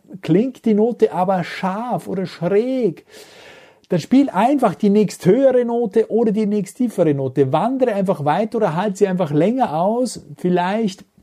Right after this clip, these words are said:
löst sich der Akkord dann natürlich auf und die Note klingt gut. Das kann auch sein. Also rauf oder runter oder ein bisschen abwarten. Wichtig ist natürlich auch hier zu wissen, dass nicht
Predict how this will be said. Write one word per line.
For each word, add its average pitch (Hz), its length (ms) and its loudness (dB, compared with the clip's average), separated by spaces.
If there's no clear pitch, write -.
löst 190 280 2
sich 185 160 0
der 170 120 -4
Akkord 175 480 -2
dann 170 80 -2
natürlich 156 480 0
auf 156 460 -6
und 170 300 -4
die 175 80 2
Note 220 360 2
klingt 120 280 -2
gut. - 220 -16
Das 127 200 -6
kann 185 220 -6
auch 226 300 -4
sein. - 320 -10
Also 151 280 -4
rauf 165 540 -2
oder 185 220 2
runter 202 360 0
oder 190 180 0
ein 180 100 0
bisschen 175 320 -2
abwarten. 175 680 -4
Wichtig 226 600 2
ist 214 180 0
natürlich 185 460 0
auch 147 100 -2
hier 214 240 -2
zu 175 220 -2
wissen, 196 600 -2
dass 156 300 -4
nicht 175 280 -4